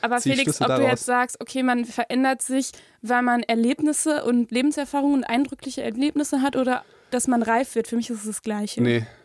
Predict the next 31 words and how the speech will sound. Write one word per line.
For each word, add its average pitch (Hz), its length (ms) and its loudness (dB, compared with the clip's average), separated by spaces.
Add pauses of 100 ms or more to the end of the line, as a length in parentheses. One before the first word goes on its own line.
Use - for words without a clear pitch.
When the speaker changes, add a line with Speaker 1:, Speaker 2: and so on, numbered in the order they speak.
(260)
Speaker 2:
äh, 117 240 0
für 117 160 -4
mich 123 160 0
überhaupt 117 340 0
nicht, 123 200 -6
weil 110 380 2
wenn 120 180 2
ich 117 100 -4
jetzt, 113 340 0
äh, 107 760 0
ich - 180 -8
weiß 110 200 0
jetzt 110 200 -6
nicht, 110 260 -2
äh, 107 420 -4 (100)
dreißig 127 400 -2
Jahre 120 220 2
im 117 120 2
Beruf 113 300 0
immer 120 180 0
das 110 160 -2
Gleiche 117 300 0
mache, 123 480 -2 (400)
ähm, 110 340 0
oder 113 560 2 (340)
ein 127 280 2
Jahr 120 320 2
lang, 123 540 2
ich 117 140 -6
weiß 120 280 0
nicht, 117 340 -2